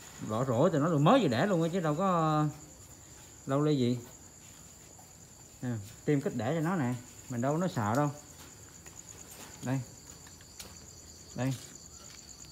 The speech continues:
Vẫn còn thuốc này. Vẫn còn thuốc này các bạn. Đó. Ống này, đâu có nó sợ đâu. Mà công nhận nó khôn thiệt luôn á chứ.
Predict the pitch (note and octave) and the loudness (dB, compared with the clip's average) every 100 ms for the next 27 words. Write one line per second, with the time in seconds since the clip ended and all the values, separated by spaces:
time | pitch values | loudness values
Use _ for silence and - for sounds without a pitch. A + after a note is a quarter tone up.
0 | - - - - - - - G#2 D3+ C#3+ | -18 -18 -18 -18 -18 -18 -8 -4 -2 0
1 | A2 D#3 G#3+ B2+ G2+ - - - - - | -2 -2 0 -2 -4 -12 -20 -20 -18 -18
2 | - - - - - - - G#2+ C3 D3 | -18 -20 -18 -18 -18 -18 -12 -4 -2 0
3 | A2 E3+ F#3 B2+ B2+ A2 A2+ - - - | -2 -2 0 0 0 -2 -6 -12 -18 -18
4 | - - - - - - - C3+ C3+ - | -18 -18 -18 -18 -18 -14 -8 -6 -8 -14
5 | - - - - - - - C#3 F#3+ B2+ | -18 -18 -18 -18 -16 -16 -8 -4 -2 -4
6 | A2 - E3+ C#3+ C3+ D3 D#3+ G2+ A2 C3 | -6 -14 -12 -6 -2 -2 -4 -4 -4 -4
7 | - - - - - - - - - - | -8 -18 -20 -20 -20 -20 -18 -18 -18 -18
8 | - - - - - - - - - G#2+ | -18 -18 -18 -18 -18 -16 -16 -16 -10 -6
9 | G#2+ C3 G#2+ C3 D3 D3+ C#3 C#3 B2 D3 | -2 0 0 0 4 4 4 0 4 4
10 | D3 E3 | 4 2